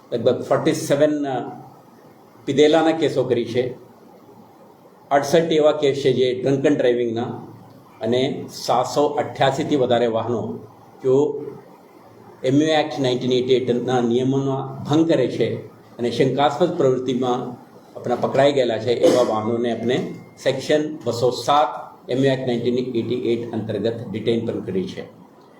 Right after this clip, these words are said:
મને આ કહેતા આનંદ છે, આ rigorous enforcement, visibility and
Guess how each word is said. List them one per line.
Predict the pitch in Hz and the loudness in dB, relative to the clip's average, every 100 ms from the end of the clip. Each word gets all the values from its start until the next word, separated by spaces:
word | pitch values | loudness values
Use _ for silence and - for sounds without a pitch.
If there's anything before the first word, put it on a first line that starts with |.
| - - | -20 -6
મને | 139 151 | 2 4
આ | 151 | 4
કહેતા | 151 151 160 | 4 4 4
આનંદ | 151 143 139 165 175 | 2 2 0 2 0
છે, | - 117 98 - - - - - - | 0 -2 -2 -8 -18 -20 -20 -20 -2
આ | 120 123 | 2 2
rigorous | 127 139 147 - - - | 4 4 2 2 -8 -6
enforcement, | 123 127 143 151 - 160 160 165 - - - | -4 0 2 2 2 0 0 -6 -14 -18 -6
visibility | 127 147 147 156 170 | 0 0 0 2 2
and | 151 | 0